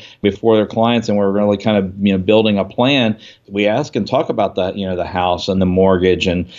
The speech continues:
you know, if they're gonna live in that house throughout retirement and they're planning to move. There's a lot of different variables that come into the house, into a mortgage. But one of the things that you really have to think about, a lot of folks think, "I wanna get rid of that payment. I really don't want that payment to be there anymore."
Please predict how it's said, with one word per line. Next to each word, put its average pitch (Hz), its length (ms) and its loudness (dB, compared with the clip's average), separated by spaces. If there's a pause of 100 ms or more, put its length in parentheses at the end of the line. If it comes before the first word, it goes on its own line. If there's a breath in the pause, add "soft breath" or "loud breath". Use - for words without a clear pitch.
(240 loud breath)
you 98 100 2
know, 95 80 6
if 95 80 2
they're 98 120 2
gonna 98 120 2
live 107 240 4
in 107 100 4
that 101 180 2
house 107 340 0
throughout 104 320 2
retirement 110 540 0
and 98 40 0
they're 90 80 -2
planning 98 360 -4
to 82 60 -6
move. 110 560 4 (280 loud breath)
There's 98 180 0
a 92 60 2
lot 104 240 4
of 104 80 2
different 101 320 -2
variables 101 460 2
that 98 100 -4
come 104 220 0
into 101 180 0
the 95 120 0
house, 101 300 0
into 95 220 -2
a 90 60 0
mortgage. 98 580 -2 (380 soft breath)
But 117 100 2
one 160 160 4
of 240 60 6
the 202 80 4
things 131 280 2
that 107 80 -2
you 110 120 2
really 147 260 6
have 131 140 2
to 104 80 -4
think 156 280 -4
about, 98 240 2
a - 20 4
lot 120 220 4
of 160 100 -2
folks 127 240 0
think, 110 180 -6
"I 131 220 -4
wanna 143 220 -2
get 127 180 0
rid 123 140 0
of 113 60 2
that 113 200 0
payment. 101 320 -2
I 107 60 2
really 139 260 2
don't 147 160 2
want 135 160 -2
that 120 180 -2
payment 120 300 -2
to 110 60 -2
be 113 200 0
there 98 220 2
anymore." 87 480 -4